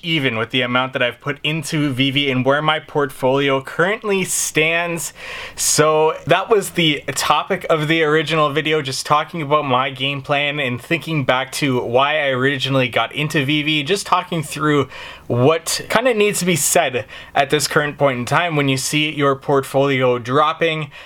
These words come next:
It's just a matter of remembering why you got into a project in the first place. So if you haven't actually checked out that video, I would definitely suggest to click the link in the description and check that out. But also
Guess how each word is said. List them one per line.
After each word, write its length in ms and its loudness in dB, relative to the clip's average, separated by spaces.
It's 140 2
just 180 2
a 80 4
matter 360 2
of 320 0
remembering 760 0
why 200 4
you 160 -2
got 220 2
into 260 -4
a 60 -2
project 600 -2
in 200 -4
the 180 -2
first 520 -2
place. 340 2
So 120 2
if 120 0
you 80 2
haven't 300 2
actually 340 0
checked 260 -2
out 140 0
that 200 0
video, 240 0
I 100 2
would 160 -2
definitely 300 -2
suggest 580 -2
to 100 -2
click 240 0
the 80 4
link 220 0
in 80 2
the 80 2
description 520 -2
and 180 -2
check 420 -2
that 260 0
out. 380 0
But 120 4
also 340 2